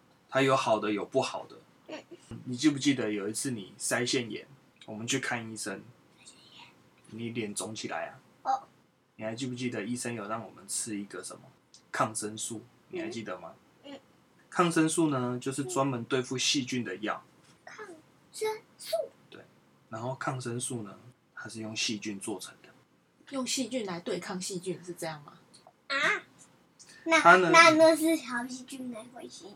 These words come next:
Speaker 2: 菌？
Speaker 1: 你觉得呢？
Speaker 2: 我觉得是好细菌。
Speaker 1: 它帮助你，对，它帮助你，对于你来说，它就是好细菌嘛。
Speaker 2: 嗯。
Speaker 1: 它是一个科学家在培养细菌的时候，
Speaker 2: 嗯。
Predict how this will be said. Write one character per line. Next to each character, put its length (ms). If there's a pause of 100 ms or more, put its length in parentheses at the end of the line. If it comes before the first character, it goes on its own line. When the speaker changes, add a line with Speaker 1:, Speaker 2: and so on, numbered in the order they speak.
Speaker 2:
菌？ 240
Speaker 1:
你 100
觉 180
得 160
呢？ 220 (300)
Speaker 2:
我 80
觉 60
得 260
是 140
好 240
细 200
菌。 260
Speaker 1:
它 0
帮 0
助 0
你， 0 (120)
对， 220
它 180
帮 280
助 180
你， 140
对 260
于 40
你 80
来 180
说， 200
它 120
就 140
是 100
好 180
细 160
菌 200
嘛。 120
Speaker 2:
嗯。 80 (520)
Speaker 1:
它 120
是 160
一 120
个 140
科 200
学 180
家 160
在 140
培 320
养 200
细 240
菌 160
的 100
时 200
候， 240
Speaker 2:
嗯。 100